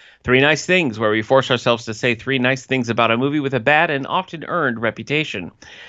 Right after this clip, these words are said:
Previously on X-Men, where we look back at X-Men comics, movies, shows, characters, and more. And Comic Book Coffee Break, where two friends sit back and take a deep dive into comic books, past and present. Kendra,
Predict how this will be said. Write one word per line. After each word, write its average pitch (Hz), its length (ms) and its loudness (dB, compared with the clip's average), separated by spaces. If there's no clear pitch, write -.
Previously 131 400 6
on 151 100 4
X-Men, 139 400 0
where 107 140 -2
we 120 80 -2
look 120 160 -2
back 123 240 0
at 120 80 -4
X-Men 110 340 -6
comics, 127 460 -4
movies, 127 400 -4
shows, 127 460 2
characters, 131 500 0
and 110 220 -2
more. 151 420 4
And 180 260 4
Comic 214 340 -2
Book 196 320 -6
Coffee 143 320 0
Break, 107 360 -4
where 107 100 -6
two 165 160 0
friends 151 320 0
sit 156 180 -4
back 131 240 0
and 117 80 -12
take 117 160 -10
a 113 60 -8
deep 175 240 -8
dive 165 240 2
into 135 140 -8
comic 151 320 -8
books, 160 220 -12
past 139 440 -10
and 123 180 -12
present. 117 480 -10
Kendra, 143 460 2